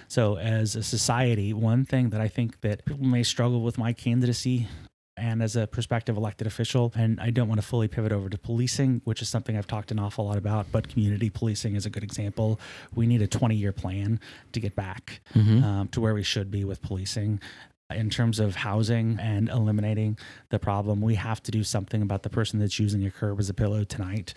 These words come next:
Speaker 1: but we also need a strategy. So in twenty years from now, there's not new people falling into that. And that's gonna take pretty broad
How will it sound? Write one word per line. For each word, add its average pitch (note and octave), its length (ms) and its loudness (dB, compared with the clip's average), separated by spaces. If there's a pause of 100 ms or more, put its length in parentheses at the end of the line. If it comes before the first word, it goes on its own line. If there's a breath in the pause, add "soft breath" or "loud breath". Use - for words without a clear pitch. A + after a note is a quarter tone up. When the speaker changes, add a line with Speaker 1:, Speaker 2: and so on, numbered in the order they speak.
(160 loud breath)
Speaker 1:
but A2+ 60 -2
we A2+ 140 0
also G#2 380 0
need G2+ 200 0
a G2 40 -2
strategy. G2 580 0
So G2+ 280 2
in G2 120 2
twenty G2+ 280 -2
years G2+ 360 -2
from A2 160 -2
now, F#2 320 -4
there's G#2 160 0
not G#2 160 2
new A#2 180 4
people F2+ 460 -6 (360 loud breath)
falling F#2+ 420 0
into F#2 380 -4
that. - 480 -6
And G2 640 2 (380)
that's A2 340 0
gonna G2+ 140 4
take - 420 -2 (220)
pretty A#2 180 4
broad G#2 520 2